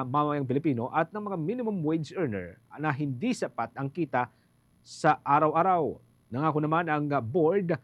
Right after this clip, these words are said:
na agad sila maglalabas ng resolusyon sa buwan ng Abril dahil sa patuloy na pag-aaralan pa ito ng naturang ahensya. Samantala, pinalalahanan naman itong si Senator Gatchalian ang Land Transportation Board o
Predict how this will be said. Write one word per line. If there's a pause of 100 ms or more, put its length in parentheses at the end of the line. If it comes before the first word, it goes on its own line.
(260)
na
agad
sila
maglalabas
ng
resolusyon
sa
buwan
ng
Abril (160)
dahil
sa
patuloy
na
pag-aaralan
pa
ito (320)
ng
naturang
ahensya.
Samantala, (320)
pinalalahanan
naman
itong
si
Senator
Gatchalian
ang
Land
Transportation
Board (320)
o